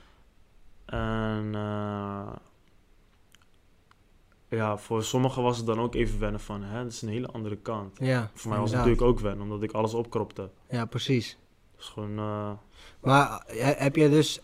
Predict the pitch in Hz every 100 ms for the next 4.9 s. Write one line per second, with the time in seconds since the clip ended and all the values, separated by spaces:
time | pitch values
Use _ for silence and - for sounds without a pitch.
0 | - - - 175 143 131 135 139 139 143
1 | 131 - - - 151 131 131 127 127 -
2 | 151 151 120 151 151 135 156 160 160 170
3 | 151 160 156 139 135 123 160 170 165 156
4 | 160 156 143 139 151 147 147 151